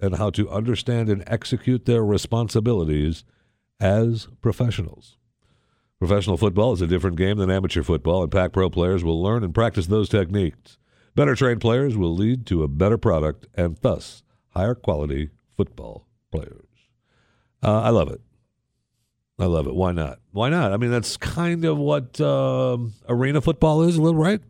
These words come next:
Except they're, these guys are gonna be playing regular football. Arena football, I mean, um, what, what's gonna be good about this is these are gonna be actually, uh, young guys, uh, on their way up.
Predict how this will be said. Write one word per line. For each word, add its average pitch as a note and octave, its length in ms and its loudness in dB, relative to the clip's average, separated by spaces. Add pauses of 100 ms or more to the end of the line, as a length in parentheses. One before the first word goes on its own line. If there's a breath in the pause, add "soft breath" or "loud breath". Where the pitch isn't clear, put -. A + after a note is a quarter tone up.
(160)
Except C#3+ 220 0
they're, C3+ 200 2
these C3+ 180 0
guys C3 200 0
are B2 40 0
gonna B2 140 -2
be A#2+ 80 2
playing A#2+ 300 0
regular A#2+ 240 0
football. C#3 260 -2
Arena D#3+ 220 2
football, G2 400 2 (400 loud breath)
I G#2+ 60 0
mean, G2 400 0 (920 loud breath)
um, F#2+ 600 0
what, A#2+ 480 0
what's A#2+ 240 0
gonna C#3+ 160 2
be B2+ 100 2
good B2 160 2
about A2 220 2
this D3 220 2
is G2 120 -2
these A#2+ 280 0
are G#2 60 2
gonna G2 160 -4
be F#2+ 180 0
actually, E2+ 640 0
uh, D2+ 80 -2
young G2+ 260 -2
guys, C3 500 -6 (420)
uh, F#2+ 320 -10
on F#2+ 180 -6
their F2 120 -4
way F#2 180 0
up. - 340 -8